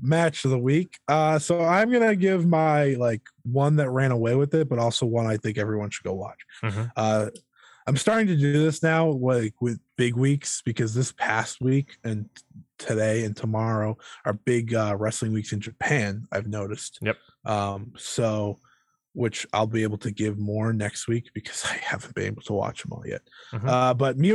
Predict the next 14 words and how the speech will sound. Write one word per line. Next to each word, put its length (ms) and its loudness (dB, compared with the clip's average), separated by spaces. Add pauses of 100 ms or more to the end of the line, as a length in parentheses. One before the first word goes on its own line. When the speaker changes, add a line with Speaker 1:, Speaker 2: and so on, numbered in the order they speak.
(120)
Speaker 1:
Yamashita 460 2
versus 260 0
Shoko 280 0
Nakajima, 800 2
the 100 0
main 280 2
event 460 0
of 240 -2 (340)
Tokyo 440 0
Joshi 440 -2
Pro 200 0
Wrestling's 540 -2
Grand 680 4
Princess 720 0